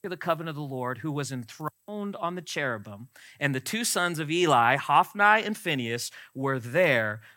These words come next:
with the Ark of the Covenant of God." Okay, I want to talk, talk to you today a message that, very briefly, uh, we're entitling "Light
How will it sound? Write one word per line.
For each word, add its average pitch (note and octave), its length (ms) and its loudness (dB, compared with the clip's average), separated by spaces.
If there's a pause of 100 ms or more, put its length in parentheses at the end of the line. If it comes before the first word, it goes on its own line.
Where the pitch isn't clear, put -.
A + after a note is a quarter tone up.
with B2 200 -8
the A#2 160 -10
Ark C#3 340 -2
of - 100 -20
the A#2 100 -14
Covenant A2+ 360 -10
of A2 140 -14
God." G2 260 -16 (420)
Okay, C3 140 -6
I C3+ 60 2
want G3 180 -4
to E3 60 -4
talk, D#3+ 320 -4 (120)
talk D#3 120 -16
to E3+ 80 -8
you D3 60 -6
today C#3 140 -6
a B2+ 40 -4
message C3 460 -6
that, A#2+ 200 -12
very D#3+ 200 -6
briefly, C#3+ 440 -8
uh, A2+ 240 -10
we're C3+ 140 -6
entitling C3 520 -4 (220)
"Light D#3 400 2